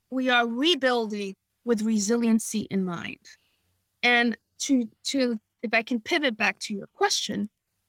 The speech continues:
um, this, that's where the infrastructure bill comes in. How are we going to not only build, but actually build with an eye towards resiliency, an eye towards sustainability, um,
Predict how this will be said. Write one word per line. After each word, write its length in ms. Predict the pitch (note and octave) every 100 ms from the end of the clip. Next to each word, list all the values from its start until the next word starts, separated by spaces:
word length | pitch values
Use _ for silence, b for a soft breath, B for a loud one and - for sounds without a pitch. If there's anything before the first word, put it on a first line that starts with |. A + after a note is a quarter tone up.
| -
um, 360 | A#3+ A#3+ G#3+ G#3
this, 220 | C4+ -
that's 260 | C4 B3+ -
where 180 | B3+ B3
the 200 | A#3 A3
infrastructure 680 | A3+ G#3+ G#3 - G#3 - G#3
bill 220 | G3 F#3+
comes 300 | - F#3 G3+
in. 260 | - - - _ _ _ _
How 240 | C#4 D#4+
are 100 | G4+
we 220 | D4 C#4 A3+
going 320 | B3 A#3+ G#3+
to 180 | - A#3
not 300 | C4 D4+ C#4+
only 400 | B3+ A#3 G#3+ -
build, 440 | G#3+ G#3+ A#3 E4+ G4+ - _ _ _ _ _ B3+
but 240 | B3+ G#3+ _ C4
actually 560 | C4+ - D4+ B3+ G#3 -
build 360 | C4+ C#4 A#3 G#3+
with 160 | A3+ A3
an 120 | G3+ A3
eye 260 | A3 A3
towards 440 | - - G#3+ G3 G3
resiliency, 1000 | G3 - G#3+ A3 A3+ G#3 - G#3+ G#3+ - _ _ _
an 200 | A#3+ A#3 -
eye 260 | A3 A3 A3+
towards 440 | - A3+ G#3+ G3+
sustainability, 1080 | - A3 - A3 G3+ F#3+ G#3+ G#3+ G#3 G#3 G#3+ _ _ _ _ -
um, 300 | G#3+ G#3+ G#3